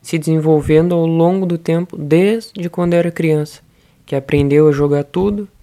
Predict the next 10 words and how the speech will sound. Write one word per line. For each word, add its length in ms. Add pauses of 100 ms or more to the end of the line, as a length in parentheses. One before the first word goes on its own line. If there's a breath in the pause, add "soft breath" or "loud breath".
(920)
pro 180
ego. 320 (2750)
Foi 200
criado 440
assim. 280 (840)
Foi 400 (280 soft breath)
imposto 680 (2500)
a 100
viver 360
assim. 340